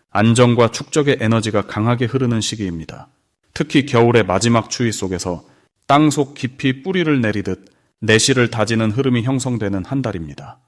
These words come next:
오십이 년생 용띠는 물의 성질을 타고났기에 원래 유연하고 흐름을 잘 타는 성향을 지니고 있습니다.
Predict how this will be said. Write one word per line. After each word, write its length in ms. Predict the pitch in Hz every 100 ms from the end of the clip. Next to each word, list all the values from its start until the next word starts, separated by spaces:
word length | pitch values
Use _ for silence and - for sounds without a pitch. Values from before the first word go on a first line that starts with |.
| _ _ -
오십이 480 | 123 127 127 127 127
년생 360 | 123 120 120
용띠는 520 | 113 117 120 110 107
물의 220 | 110 113 110
성질을 440 | 127 123 113 104
타고났기에 720 | - 117 101 90 - 90 82 _ _ _ -
원래 380 | 104 117 120 110
유연하고 540 | 110 117 117 113 110
흐름을 420 | 104 143 131 120
잘 240 | - 104 113
타는 320 | 131 123 113
성향을 420 | 113 107 98 92
지니고 360 | - 107 117 127
있습니다. 540 | - 87 80 -